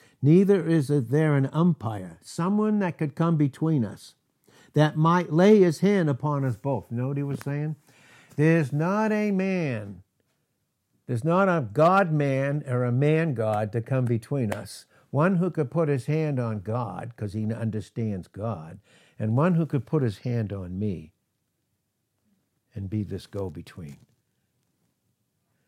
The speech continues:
But there was a lamb, and when was he slain?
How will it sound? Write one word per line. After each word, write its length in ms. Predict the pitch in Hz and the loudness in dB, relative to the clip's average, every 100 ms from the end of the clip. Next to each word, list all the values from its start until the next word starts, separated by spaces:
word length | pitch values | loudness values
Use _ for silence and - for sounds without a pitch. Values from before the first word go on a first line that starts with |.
| _ _ - | _ _ -8
But 160 | 107 | -4
there 160 | 120 120 | -2 0
was 180 | 123 120 | 0 0
a 80 | |
lamb, 400 | 110 127 135 98 | 0 2 0 -2
and 180 | 95 101 | -4 -4
when 180 | 113 120 | 0 0
was 160 | 110 90 | -2 -2
he 140 | 120 | -4
slain? 400 | 110 90 85 - | -4 -10 -12 -14